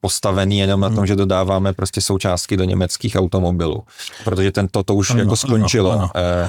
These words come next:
Speaker 2: A potom poslední věc. Polsko, eh, je v podstatě, se stává evropskou velmocí skoro prvního řádu, jo?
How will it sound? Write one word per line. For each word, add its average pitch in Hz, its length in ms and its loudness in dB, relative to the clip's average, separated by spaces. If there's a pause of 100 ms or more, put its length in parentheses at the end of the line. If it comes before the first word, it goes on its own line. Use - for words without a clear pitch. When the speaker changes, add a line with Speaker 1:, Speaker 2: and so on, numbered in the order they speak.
Speaker 2:
A 147 80 0
potom 131 340 2
poslední 131 500 2
věc. 107 360 2
Polsko, 110 460 0 (160)
eh, 113 180 0 (400)
je 110 140 2
v - 40 -16
podstatě, 117 540 0
se 120 140 -2
stává 104 460 0
evropskou 110 640 0
velmocí 110 800 0
skoro 113 340 -2
prvního 117 400 0
řádu, 78 560 0 (180)
jo? 95 420 0